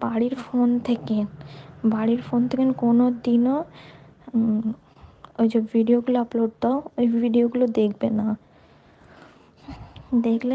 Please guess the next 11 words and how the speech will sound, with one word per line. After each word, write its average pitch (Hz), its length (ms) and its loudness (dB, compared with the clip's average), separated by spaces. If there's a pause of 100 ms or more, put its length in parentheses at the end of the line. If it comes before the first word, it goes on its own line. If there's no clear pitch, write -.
না 294 140 0
তাহলে 233 200 2 (140)
অন্যান্য 240 340 4 (160)
লোকের 233 300 2
কাছে 247 200 -4 (120)
ওই 240 180 4
মানে 233 240 4 (160)
ভিডিওটা 233 380 0 (100)
আপলোড 226 300 0 (100)
দেয় 214 240 0
না 208 60 0